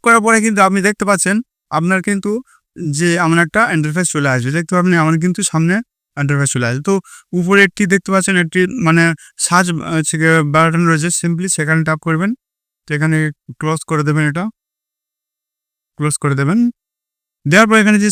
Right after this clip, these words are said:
সার্চ রয়েছে, সার্চ বাটন, সেখানে just সার্চ করবেন এআই স্পেস এইচএইচ দিয়ে just এই সার্চ বাটনে আবারও ট্যাপ করে দেবেন। দিলে কিন্তু আপনার সামনে একটা ইন্টারফেস চলে আসবে,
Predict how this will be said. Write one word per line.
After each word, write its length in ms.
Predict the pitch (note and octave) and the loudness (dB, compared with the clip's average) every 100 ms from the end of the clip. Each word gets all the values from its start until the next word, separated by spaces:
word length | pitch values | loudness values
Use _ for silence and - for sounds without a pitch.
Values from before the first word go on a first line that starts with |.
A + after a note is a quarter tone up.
| - | 0
সার্চ 220 | F#3 G3 - | 0 0 0
রয়েছে, 240 | F#3+ F3 G#3+ - - - | 0 0 -2 -4 -12 -8
সার্চ 180 | - F3+ | -4 0
বাটন, 200 | F3+ F#3+ G3 | 2 2 2
সেখানে 220 | - F3 F#3 | 0 0 0
just 160 | F#3+ F#3+ - | 0 -2 -4
সার্চ 180 | - E3+ - | -4 -4 -2
করবেন 280 | F#3 D#3+ G3 A#3+ _ _ _ _ _ _ _ - E3+ | 0 2 0 -2 _ _ _ _ _ _ _ -4 0
এআই 340 | F3 - D#3+ G3 C4 - _ _ _ _ - | 0 0 0 0 -2 -4 _ _ _ _ -6
স্পেস 460 | D3 - E3 F3+ - - _ D#3 | -4 -2 0 0 -2 -6 _ 0
এইচএইচ 500 | D#3 - - B2 A2 - - _ _ _ _ _ _ _ _ _ _ - | 0 0 -4 -4 -4 -8 -12 _ _ _ _ _ _ _ _ _ _ -6
দিয়ে 280 | C#3+ D#3+ F#3 F#3+ | -2 2 2 2
just 180 | F#3+ F3 | 0 0
এই 40 | |
সার্চ 220 | F3+ D#3 E3+ | -2 -2 -2
বাটনে 220 | F3 F#3+ F#3+ | 0 0 2
আবারও 200 | D3 D#3+ D#3 | 2 0 -2
ট্যাপ 140 | C3+ B2+ | -6 -4
করে 140 | A2 | -4
দেবেন। 180 | G2+ E2 A#1 _ - - - - - D3+ | -2 -4 -8 _ -20 -20 -20 -18 -4 2
দিলে 160 | G3 G#3+ | 2 4
কিন্তু 240 | A3 G#3 A3+ - _ - | 2 0 -2 -4 _ -6
আপনার 280 | D#3+ E3+ F3+ | 0 2 2
সামনে 260 | F3+ G3 G#3 A#3+ - | 4 4 2 0 -6
একটা 140 | D3+ E3 | 0 2
ইন্টারফেস 320 | D3+ D3 D#3+ C#3+ | 2 -2 -2 -2
চলে 140 | C3 A#2 | -2 -2
আসবে, 140 | B2 | -4